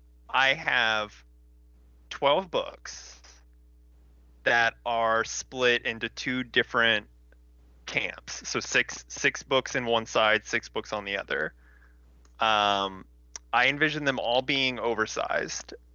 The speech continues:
um, somewhere in the, like, fifty to sixty page range. So maybe, like, six to eight dollars a month, maybe,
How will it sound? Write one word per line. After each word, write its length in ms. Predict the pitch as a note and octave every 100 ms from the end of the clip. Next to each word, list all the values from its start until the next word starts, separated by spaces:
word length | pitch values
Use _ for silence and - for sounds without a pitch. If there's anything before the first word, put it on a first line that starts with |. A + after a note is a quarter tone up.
| _
um, 720 | B2 A2+ G2+ G2 F#2 D#2 C3 - _ _ _ - - -
somewhere 640 | - B2+ C3 B2 B2 A#2+
in 140 | A2+ A#2
the, 80 | A2+
like, 240 | G#2+ G2+ - -
fifty 340 | - A2+ - A#2+
to 80 | A#2
sixty 400 | - A2+ - B2
page 320 | - A2+ A#2
range. 840 | C3 C3+ C3+ C#3 C#3+ C#3+ - - -
So 200 | - A#2
maybe, 300 | A2+ A#2 A#2
like, 240 | A2+ G#2+
six 760 | - - A#2 - - - - - - _ - _ - - - -
to 160 | C#3 A2
eight 160 | A#2
dollars 380 | - A2 A#2 A#2
a 40 | A#2
month, 400 | G#2+ A2+ C#3 - -
maybe, 560 | D3 D3 D3+ E3 E3